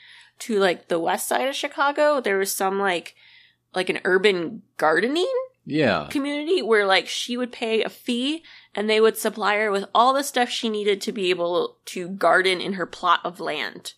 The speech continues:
Speaker 1: What kind of crops or flowers would you like to grow? Well, as a kid, I really liked to grow pumpkins.
Speaker 2: Yeah.
Speaker 1: That was,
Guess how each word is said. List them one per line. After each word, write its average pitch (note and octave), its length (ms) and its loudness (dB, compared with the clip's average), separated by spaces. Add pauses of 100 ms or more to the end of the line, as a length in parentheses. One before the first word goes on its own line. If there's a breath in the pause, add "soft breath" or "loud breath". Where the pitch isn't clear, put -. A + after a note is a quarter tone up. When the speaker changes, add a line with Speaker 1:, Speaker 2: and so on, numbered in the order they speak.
(160 soft breath)
Speaker 1:
What C4 320 2
kind C#4+ 280 0
of A#3+ 140 -2
crops C#4+ 420 2
or C4 120 -2
flowers G3 600 4
would G3 140 2
you F3 120 -4
like D#3+ 220 0
to G#3+ 100 -6
grow? D#3 360 2
Well, F#3 160 4
as A3+ 80 6
a A3+ 80 0
kid, C#4 300 0
I C#4+ 60 6
really A#3 280 2
liked G3+ 200 2
to G#3 80 -12
grow G3+ 140 6
pumpkins. D3+ 720 -6 (320)
Speaker 2:
Yeah. F#2 200 0
Speaker 1:
That C#3 140 6
was, A3 140 2